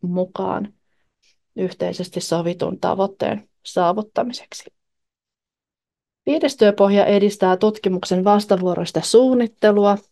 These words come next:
ja taas dialogissa yhdessä sovitaan,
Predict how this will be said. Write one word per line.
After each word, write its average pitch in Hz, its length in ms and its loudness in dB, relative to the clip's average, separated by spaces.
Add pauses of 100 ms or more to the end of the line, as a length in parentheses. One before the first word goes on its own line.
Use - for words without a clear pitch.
(200)
ja 202 140 -4
taas 202 360 -4
dialogissa 220 760 -2 (220)
yhdessä 196 480 -2
sovitaan, 180 680 -4